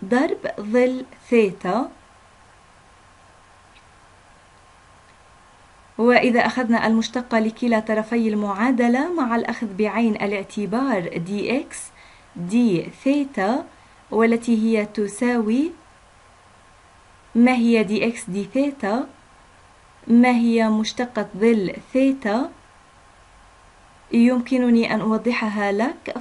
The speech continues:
فقط عن طريق الذهاب من هذه المبادئ الأساسية التي لدينا هنا. في الواقع، اسمحوا لي أن أفعل ذلك من أجلك فقط. في حالة مشتقة ظل ثيتا،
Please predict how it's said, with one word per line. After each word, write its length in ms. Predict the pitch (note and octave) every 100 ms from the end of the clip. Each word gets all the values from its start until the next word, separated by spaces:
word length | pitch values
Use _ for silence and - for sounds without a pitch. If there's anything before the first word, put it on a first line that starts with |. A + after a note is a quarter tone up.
| -
فقط 340 | C#4 C#4 C#4
عن 160 | B3 A#3+
طريق 420 | A#3+ A3+ A#3+ -
الذهاب 760 | G3+ E3+ G3 G#3+ B3 D4 - -
من 360 | A#3 A#3+ B3+ A#3+
هذه 560 | B3 A3 A3 A3 A3+ A3+ - - -
المبادئ 600 | A3 A3 A3 G#3+ - -
الأساسية 720 | G3 G3+ G#3+ G3+ D4 D#4 A3+
التي 300 | G#3 G#3+ G#3
لدينا 440 | G3 G3 G3+ G3 F#3
هنا. 400 | C4+ A#3 A#3 E4+ - - _ _ _ - -
في 80 |
الواقع، 680 | D#4 C#4+ B3+ A#3+ A#3+ D4+ F4
اسمحوا 440 | - C4+ B3+ B3 A#3
لي 300 | B3 E4 -
أن 120 | -
أفعل 360 | C4+ A#3+ A#3
ذلك 400 | A3+ A#3+ A3+ A3
من 320 | A3 G3+ G3+ B3
أجلك 440 | G#3+ G3+ G3 F#3
فقط. 540 | F3+ B3+ C4 G#3 C#4+ - - - - - -
في 260 | - C4+ C4+
حالة 560 | - B3+ A3+ G#3 E4+ - C#4
مشتقة 840 | A#3 A#3 A#3+ - C4+ C4+ - F3+ E3+ - - - - - - -
ظل 420 | F3+ B3 A#3+ E3 - -
ثيتا، 600 | C4+ C#4+ D4 - G#3 D4+